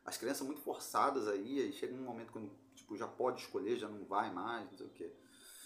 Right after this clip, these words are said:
Tanto que a irmã dela tem o mesmo sentimento, o irmão também, assim. A, acho que a única que ficou foi essa irmã mais velha, assim, que, enfim. É, aí eu, aí ela já não ia,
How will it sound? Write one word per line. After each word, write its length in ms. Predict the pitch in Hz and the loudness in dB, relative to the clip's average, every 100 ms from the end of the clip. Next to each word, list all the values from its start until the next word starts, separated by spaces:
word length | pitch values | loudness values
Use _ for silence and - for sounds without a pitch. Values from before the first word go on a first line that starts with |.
| - - | -16 -12
Tanto 140 | - - | -12 0
que 80 | |
a 40 | 123 | 0
irmã 220 | 113 117 | 0 0
dela 220 | 107 127 | 2 2
tem 120 | 127 | 0
o 40 | 117 | -4
mesmo 160 | 143 | -6
sentimento, 540 | - - 101 101 120 104 | -6 -8 -6 -4 -4 -4
o 40 | |
irmão 380 | 92 95 110 120 | -6 -4 -4 -4
também, 460 | 95 92 107 104 92 | -6 -6 -4 -6 -8
assim. 480 | - 95 107 110 107 | -8 -8 -8 -8 -6
A, 280 | 107 117 | -4 -2
acho 120 | 113 - | -4 0
que 60 | |
a 40 | 139 | 2
única 380 | 135 214 226 | 4 2 2
que 100 | - | 0
ficou 280 | - 139 147 | 0 -2 0
foi 120 | 156 | 4
essa 140 | 151 147 | 4 4
irmã 140 | 143 | 2
mais 200 | 135 120 | 0 2
velha, 240 | 113 117 110 | 4 4 4
assim, 360 | - 104 110 113 | -2 -6 -8 -8
que, 300 | 110 101 - - - - - - - - _ _ | -6 -6 -8 -14 -12 -8 -8 -10 -12 -20 _ _
enfim. 320 | 147 147 110 90 - - - - - - - | -2 2 0 -2 -8 -4 -4 -4 -8 -14 2
É, 680 | 117 117 110 104 104 98 - - - _ _ _ _ - _ _ - | 8 12 12 10 8 4 -2 -10 -20 _ _ _ _ -20 _ _ 8
aí 180 | 156 131 | 10 12
eu, 200 | 135 120 | 10 8
aí 140 | 117 | 6
ela 140 | 113 | 6
já 100 | 113 | 6
não 180 | 135 196 | 4 2
ia, 400 | 170 151 147 143 | 2 6 6 6